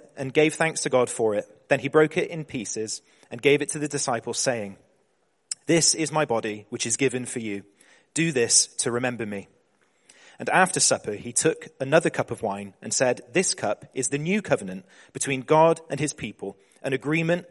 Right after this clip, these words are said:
confirmed with my blood, which is poured out as a sacrifice for you. But here at this table, sitting among us as a friend,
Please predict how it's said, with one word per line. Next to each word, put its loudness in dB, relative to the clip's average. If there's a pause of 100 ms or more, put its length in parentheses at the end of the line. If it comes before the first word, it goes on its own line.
(160)
confirmed 0
with -4
my 0
blood, -2 (260)
which -6
is -6
poured 2
out 0
as -8
a -6
sacrifice -4 (260)
for -12
you. -4 (1400)
But 4
here 10
at 6
this 4
table, 4
sitting 0
among 4
us 0
as 2
a 4
friend, -2